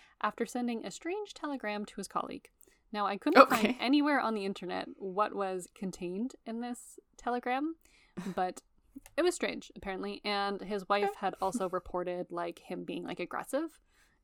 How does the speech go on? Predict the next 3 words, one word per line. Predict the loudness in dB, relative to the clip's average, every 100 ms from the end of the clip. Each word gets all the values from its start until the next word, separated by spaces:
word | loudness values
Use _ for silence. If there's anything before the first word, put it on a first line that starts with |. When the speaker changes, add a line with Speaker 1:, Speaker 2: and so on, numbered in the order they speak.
| -10
Speaker 1:
and | -8 -8 -14 -12
weird. | -8 -4 -4 -6 _ _ _ -20 _ _ _ _ _ -8
And | -6 -4 -4 -6 -10